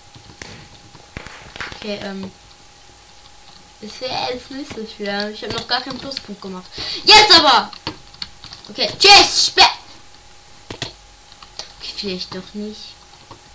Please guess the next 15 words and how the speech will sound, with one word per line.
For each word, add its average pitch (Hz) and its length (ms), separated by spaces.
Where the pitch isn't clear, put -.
Älter 254 360
bin 196 240
ich - 180
schlicht, 311 460
sonst - 280
bin 285 160
ich 285 100
immer 294 220
so 254 160
gut. 381 580
Okay, 214 340
ich 214 80
sollte 214 260
mal 208 240
wirklich 226 600